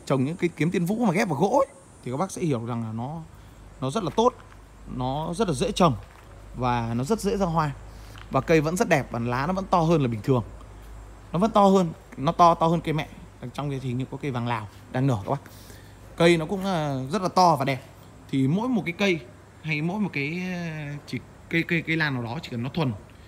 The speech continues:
và các bác chăm sóc bình thường là nó đã phát triển tốt, ra hoa bình thường rồi. Bởi vì nó có nguồn nước tốt các bác. Còn, ờ, khi mà mình bón phân thì mình phải, ờ, mất thêm, ờ, thời gian để bón phân. Thì cây thì nó sẽ tốt hơn là nếu như mà mình không bón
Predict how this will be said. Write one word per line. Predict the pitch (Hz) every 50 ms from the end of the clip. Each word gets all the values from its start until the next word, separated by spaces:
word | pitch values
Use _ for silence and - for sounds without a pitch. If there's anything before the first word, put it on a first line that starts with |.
| - - - - - -
và | 127
các | 127
bác | 147 170 -
chăm | - 160 -
sóc | - 175 175
bình | 170 127 110
thường | 127 120 113 110
là | 107 110
nó | 117 - - -
đã | 143
phát | - 170 170
triển | - 120 101 -
tốt, | 165 170 180
ra | - 131 135
hoa | 131 131 127 120
bình | 113 107
thường | 107 117 107
rồi. | 98 92 - - - - - - - - - -
Bởi | 127 110
vì | 110 110
nó | 113 120
có | - 165
nguồn | 160 151 131 120
nước | 147 180 - -
tốt | 220 226 233 - - - - - -
các | 143
bác. | 151 - - - - - - - - - - - - -
Còn, | 127 123 123 120
ờ, | 120 117 117 110
khi | - 185 170
mà | 147 127
mình | 123 117 110
bón | 117 127 143
phân | - - 185 170 156 143 -
thì | 131 117
mình | 117 117 110 - -
phải, | 117 101 - - - - - - - - - - - - - - -
ờ, | 117 110 110 107
mất | 110 139 190 - -
thêm, | 170 143 147 147
ờ, | 143 135 123 131 131 -
thời | 120 117
gian | 117 143 143 131
để | 113
bón | 117 123
phân. | 127 - 170 156 131 - - - - - - - - -
Thì | 123 113 -
cây | 143 143 143 143 135 135 127
thì | 127 117
nó | 110 113
sẽ | - - - -
tốt | 214 214
hơn | 208 208 202 180 143 - - - - - - -
là | 117 113 113
nếu | 120 127 151
như | 190 190
mà | 165 131
mình | 120 117 113 113
không | - 160 156
bón | 143 139 147